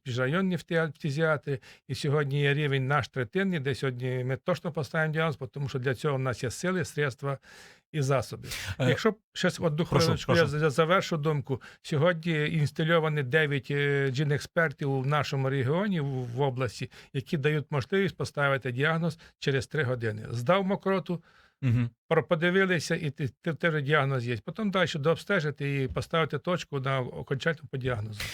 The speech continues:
Speaker 2: Стосовно обстеження, Олександр Петрович, якщо я, м, ну, я згадую, що раніше обов'язково, от ви сказали стосовно рентгена, е,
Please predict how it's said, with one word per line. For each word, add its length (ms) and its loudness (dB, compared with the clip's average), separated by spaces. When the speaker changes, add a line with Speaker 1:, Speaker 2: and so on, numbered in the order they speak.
Speaker 2:
Стосовно 560 0
обстеження, 600 -2
Олександр 380 -2
Петрович, 260 -2
якщо 280 -2
я, 140 2
м, 720 0
ну, 100 4
я 120 4
згадую, 580 2
що 460 -2
раніше 520 0
обов'язково, 920 -2
от 100 -2
ви 80 -4
сказали 400 0
стосовно 480 0
рентгена, 400 0
е, 60 -6